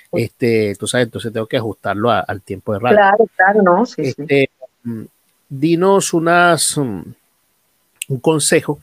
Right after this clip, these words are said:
Speaker 2: para aquellos, este, no solamente venezolanos, sino todo aquel,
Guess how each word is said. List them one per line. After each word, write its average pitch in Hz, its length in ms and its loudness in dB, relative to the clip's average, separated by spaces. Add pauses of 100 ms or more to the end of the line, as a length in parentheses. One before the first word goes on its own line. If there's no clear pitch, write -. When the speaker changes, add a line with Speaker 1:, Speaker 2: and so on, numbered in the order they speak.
(340)
Speaker 2:
para 120 200 0
aquellos, 127 840 0
este, 95 880 -6 (300)
no 123 60 -4
solamente 196 380 0
venezolanos, 135 600 0
sino 92 180 -8
todo 127 200 0
aquel, 135 520 0